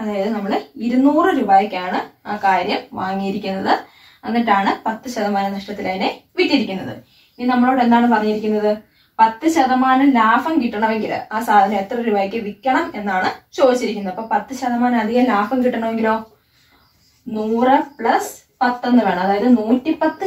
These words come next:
ശതമാനത്തിന് ആ ഒരു കാര്യത്തിനെ വിറ്റെങ്കിലേ പത്ത് ശതമാനം അധികം ലാഭം കിട്ടത്തുള്ളൂ.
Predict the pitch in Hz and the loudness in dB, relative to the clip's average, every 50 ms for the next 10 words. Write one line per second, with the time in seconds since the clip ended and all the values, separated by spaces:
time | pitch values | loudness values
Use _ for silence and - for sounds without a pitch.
0 | 370 302 226 220 208 208 208 202 214 214 226 - 220 - - 392 - - - - | 0 0 0 0 0 -2 -4 -4 -4 -4 -4 -4 -4 -2 -4 -4 -6 -8 -18 -20
1 | _ _ - - - _ _ - - - - 233 240 240 262 269 240 220 214 208 | _ _ -20 -20 -20 _ _ -20 -16 -6 -2 2 2 4 4 2 2 2 2 2
2 | 208 208 226 240 240 240 226 202 202 196 - 214 226 240 202 196 269 - - - | 2 0 0 0 0 0 0 0 -2 -4 -6 -4 -2 0 2 2 2 0 0 -4
3 | - _ - 220 226 233 - - 339 330 285 240 208 208 208 208 208 208 240 196 | -14 _ -8 -6 -6 -6 -6 -8 -6 -2 0 0 0 0 0 0 -2 0 0 -2
4 | 185 180 185 208 269 - - - 262 220 220 226 226 247 247 247 - - - - | -2 -2 -2 -2 -2 -2 -4 -4 -2 0 0 2 2 2 2 0 0 -2 -6 -10
5 | - 165 190 202 | -6 -4 -2 -2